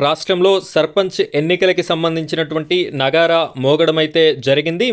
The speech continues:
మీ అందరికీ కూడా తెలుసు. అయితే ఈ యొక్క సర్పంచ్ ఎన్నికలకి సంబంధించి ఈ రోజు నుండి అయితే నామినేషన్ ప్రక్రియ కూడా కొనసాగడం అయితే జరుగుతుంది, స్టార్ట్ అవ్వడం అయితే జరిగింది. మూడు విడతలుగా తెలంగాణ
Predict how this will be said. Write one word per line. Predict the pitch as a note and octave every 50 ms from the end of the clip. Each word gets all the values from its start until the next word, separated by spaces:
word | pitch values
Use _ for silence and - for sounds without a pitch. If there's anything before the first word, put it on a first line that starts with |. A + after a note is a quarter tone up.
| E3+
మీ | D#3 D#3 D#3 D3
అందరికీ | C#3 C#3+ E3+ E3 D#3+ F3 E3+ D#3
కూడా | E3 D#3 D#3 D#3 D3+ C#3 - B2+ _ - C#3+
తెలుసు. | C#3 C#3 C3+ - A#3 C#4 D4+ D#4 - - - - - - E3+ F3+
అయితే | A3+ A#3 C#4 B3 A#3 A#3 A3 - - G#3
ఈ | A3
యొక్క | A3+ A3+ A#3 A3 - -
సర్పంచ్ | F3+ E3 - - A3 G#3 - - G#3 - - D3+
ఎన్నికలకి | D#3 F3 G3+ G#3 G#3+ G3+ G3 G3 F#3 -
సంబంధించి | F#3 F3 F3+ F3 F3 F3 E3+ - A3 G#3+ F#3+ E3 D#3 - D#3+ D#3+
ఈ | F3 F#3+ G3
రోజు | F#3+ F3 F3 F3+ F3
నుండి | F3+ E3+ E3+ E3
అయితే | D#3+ F3 F3+ F3+ E3 - C3+ C3
నామినేషన్ | C3+ D3 D#3+ E3+ F3 E3+ - - E3+ D3+ - D3+
ప్రక్రియ | C#3+ D3 - D#3+ E3 E3 D#3 D#3
కూడా | D#3 D#3 D#3 D#3 - - - C#3
కొనసాగడం | C3+ C#3+ C#3 - D#3+ D3+ D#3 D3+ D3 D3 C#3+
అయితే | C#3+ - D#3 D3+ D3 C#3+ - B2+ A#2+
జరుగుతుంది, | C3 C3+ C#3+ D3 D3 D#3+ D#3+ F#3 B3+ A#3+ -
స్టార్ట్ | - D#3 D3 C#3+ D#3+
అవ్వడం | D#3 D#3 D3+ D3+ D3 C#3+
అయితే | C#3+ C#3+ D#3 C#3+ C#3 C#3+ - - - -
జరిగింది. | B2+ B2+ C#3 D3 D#3 D#3 G3 B3+ D4+ A#4 - - - - - - - - D3 D3+
మూడు | D#3+ G3 A3+ A#3 G#3
విడతలుగా | G#3 G3 G#3+ G#3 G3+ G3 G3+ G3+ G3+ G3 - - E3+
తెలంగాణ | D#3 E3+ F#3 F#3 F#3 F#3 F3+